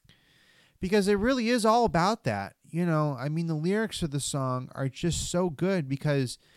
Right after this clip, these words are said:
they talk about a couple just trying to get away, you know, trying to, you know, leave their place of residence and going somewhere else for a weekend or a day or two.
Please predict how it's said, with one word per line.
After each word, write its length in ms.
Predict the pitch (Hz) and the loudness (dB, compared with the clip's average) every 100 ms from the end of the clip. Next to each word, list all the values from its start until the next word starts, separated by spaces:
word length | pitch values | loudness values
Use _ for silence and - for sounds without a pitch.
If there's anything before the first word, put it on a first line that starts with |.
| - - - | -20 -20 -4
they 100 | 147 | -4
talk 340 | - 160 180 | 0 -2 0
about 320 | 190 156 143 - | 2 4 2 0
a 60 | 123 | -10
couple 500 | - 180 - 143 120 | -6 -6 -2 -4 -4
just 240 | 135 - | -6 -4
trying 260 | - 160 175 | -2 0 0
to 60 | |
get 200 | 135 165 | -2 -2
away, 520 | 175 123 175 202 107 - | -2 0 0 0 -2 -6
you 120 | 143 | -4
know, 180 | 151 151 | -2 -2
trying 420 | - 147 151 180 | -4 -6 -4 -4
to, 180 | 175 143 | -4 -4
you 120 | 156 | -4
know, 180 | 156 139 | -2 -2
leave 580 | 123 156 220 202 135 - _ - _ | -2 -4 -2 -2 -4 -8 _ -20 _
their 140 | - 151 | -4 2
place 380 | - 165 175 175 | 2 2 -2 -2
of 160 | 123 | -4
residence 520 | 147 175 156 143 120 | -2 -2 -2 -6 -8
and 180 | 123 127 | -10 -8
going 320 | 139 151 165 | -4 -2 -2
somewhere 380 | 147 165 151 135 | -4 -6 -2 -2
else 280 | 143 170 - | 0 -2 -4
for 320 | - 131 120 | -8 -6 -6
a 100 | 117 | -6
weekend 500 | 113 131 127 135 120 | -6 -6 -4 -4 -4
or 120 | 113 113 | -4 -6
a 60 | |
day 220 | 113 120 | -6 -6
or 140 | 110 110 | -6 -8
two. 400 | - 110 104 | -8 -8 -8